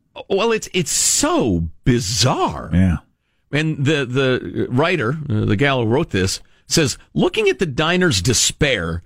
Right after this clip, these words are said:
Speaker 1: which was the same regardless of their age or their race,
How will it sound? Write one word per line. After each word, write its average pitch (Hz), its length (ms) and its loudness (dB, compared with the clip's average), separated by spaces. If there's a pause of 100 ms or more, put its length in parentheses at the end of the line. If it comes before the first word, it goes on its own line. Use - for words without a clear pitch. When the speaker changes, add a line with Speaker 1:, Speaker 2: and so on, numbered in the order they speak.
Speaker 1:
which - 180 0
was 190 180 2
the 214 100 4
same 247 440 -2
regardless 180 500 0
of 196 100 -2
their 139 160 2
age 175 240 0
or 131 80 2
their 110 160 2
race, 117 380 -2